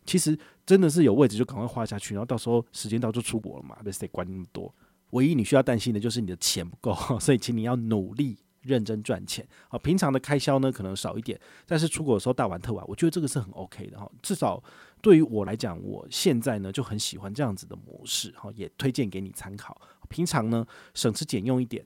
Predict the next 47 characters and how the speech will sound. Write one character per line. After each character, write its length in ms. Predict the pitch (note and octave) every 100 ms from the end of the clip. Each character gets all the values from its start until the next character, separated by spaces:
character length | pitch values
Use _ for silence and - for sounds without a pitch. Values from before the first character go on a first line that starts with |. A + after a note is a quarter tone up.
| _
好， 180 | - G2 -
不 80 |
需 160 | D3 -
要 140 | C3+
就 100 | B2
是 120 | B2 A#2+
大 200 | B2+ G2+
肆 200 | - A2
花 200 | G#2+ F#2+
费， 240 | - F2+ - - -
但 100 | F3
是 100 | D#3+
出 220 | - F3+
国 100 | D3+
的 80 | G2+
时 140 | -
候 180 | G#2 C3
呢， 120 | G#2+
你 80 | G2
就 100 | F#2+
可 120 | A#2+
以 20 | F2+
好 140 | F#2
好 40 |
犒 200 | F#2+ -
赏 160 | A2 F#2+
自 180 | - G#2
己， 220 | - - -
我 100 | F#2
觉 140 | -
得 40 | A2
这 120 | B2
个 120 | F#2+
是 200 | G#2 G2+
蛮 180 | F2 E2+
不 80 | -
错 160 | F#3+
的。 100 | C3 - _ _ _ _ _ _
二 100 | A#3
零 140 | F3+ D3
二 140 | G3+
三 180 | - D#3
年 100 | A#2
下 200 | - C#3+
半 140 | C3+
年 180 | G#2 F#2
呢， 240 | F2+ F2+